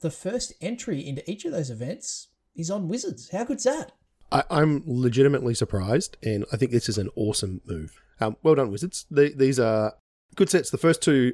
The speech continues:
Speaker 2: Amonkhet and Kaladesh, are the remastered ones. So they, they released them, they're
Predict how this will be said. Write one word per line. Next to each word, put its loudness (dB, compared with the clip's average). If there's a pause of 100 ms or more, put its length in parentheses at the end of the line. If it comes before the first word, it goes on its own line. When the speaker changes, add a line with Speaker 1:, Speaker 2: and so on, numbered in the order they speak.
(100)
Speaker 2:
Amonkhet 2
and -4
Kaladesh, 0
are 0
the 0
remastered -6
ones. -6 (220)
So 2
they, 4
they 2
released 2
them, 2
they're 2